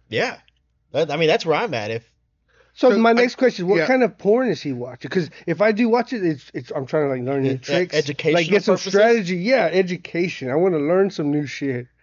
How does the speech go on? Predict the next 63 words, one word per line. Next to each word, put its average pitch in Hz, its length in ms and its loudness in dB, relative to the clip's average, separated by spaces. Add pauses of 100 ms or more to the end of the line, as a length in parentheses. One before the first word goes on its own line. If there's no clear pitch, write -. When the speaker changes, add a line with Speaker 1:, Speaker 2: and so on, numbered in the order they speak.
Speaker 3:
Right. 135 320 -2 (380)
Speaker 2:
So 175 140 0
what 208 180 4
is 285 120 -6
he 185 220 -6
watching? 117 500 -12
Like, 139 120 -2
you 131 80 -2
know? 143 380 2
Speaker 1:
Um, 120 100 -10 (240)
Speaker 3:
Uh, 131 80 -2 (640)
so - 160 -2
my 175 140 2
first 180 340 0
Speaker 1:
I, 147 40 2
I - 40 2
Speaker 3:
thought - 80 -4
Speaker 1:
don't - 180 0
Speaker 3:
immediately 135 380 0
Speaker 1:
know. 123 60 0
Speaker 3:
was, 117 120 -4
like, 104 220 -4 (600)
when 123 180 -2
he, 120 200 -4
when 117 160 -4
he 110 80 -2
said 110 280 -4
this, 90 280 -12 (160)
my 113 140 -8
first 123 300 -10
thing 113 120 -8
I 98 40 -6
thought 95 180 -12
was, 92 140 -12
like, 85 160 -14 (800)
Speaker 2:
It's 156 120 -12
not, 202 120 2
like, 160 160 0
weird 160 220 0
hentai 143 520 -4
shit 139 260 -6
or 131 80 -4
what 147 200 -4
is 143 80 -10
that? 143 100 -2
Speaker 3:
Well, 180 120 2
Speaker 2:
Is 147 60 2
that 156 60 -2
the, 156 60 -4
Speaker 3:
no, 165 400 0
Speaker 2:
the 143 80 -6
Speaker 3:
like, 131 140 -8
I, - 100 -16
Speaker 2:
cartoon? 196 280 -4
Speaker 3:
I 135 60 -2
was 151 180 -2
immediately 120 400 -4
like, 98 220 -8 (180)
"Well, 127 120 -8
maybe 156 240 -4
the 185 120 -8
dude's 131 360 -6
gay, - 320 -16